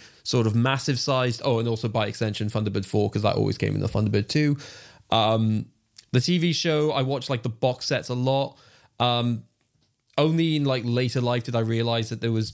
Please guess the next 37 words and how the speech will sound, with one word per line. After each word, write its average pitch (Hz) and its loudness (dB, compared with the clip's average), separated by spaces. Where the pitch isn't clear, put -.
like, 117 0
no 120 4
sort 113 0
of 113 -4
T 123 0
V 117 0
finale. 131 0
I 120 -2
kept - -4
watching 117 0
the 117 2
episodes 113 -2
being 117 0
like, 113 0
"Wait, 120 0
what's, 131 -2
what's 131 0
the 131 2
finale? 135 2
What's 123 2
the 131 2
wrap 135 0
up 117 0
of 120 -4
this 113 0
show?" 120 -2
And 127 4
then 123 2
came 123 2
to 120 -2
find 127 2
out 120 -2
that 117 2
no 127 2
Jerry 123 0
Anderson 117 -2
show 113 0